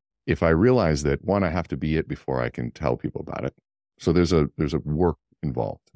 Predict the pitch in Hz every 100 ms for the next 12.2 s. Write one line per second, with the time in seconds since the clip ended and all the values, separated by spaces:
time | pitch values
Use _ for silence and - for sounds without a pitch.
0 | - 67 73 87 101 95 - - - 73
1 | - - 80 80 78 76 - - _ _
2 | _ _ _ 82 71 78 92 90 82 64
3 | - - - _ _ - 82 101 110 95
4 | 71 _ _ _ _ _ _ _ 82 80
5 | - 87 80 95 139 - 71 64 - -
6 | - 73 73 - - - 80 78 87 95
7 | 82 71 - - 127 110 64 60 - 71
8 | 69 82 80 - 78 80 - - 76 71
9 | 67 - 71 67 - - 101 - - -
10 | _ _ _ _ _ _ 90 80 - -
11 | 80 80 - 65 - - - 95 76 67
12 | - -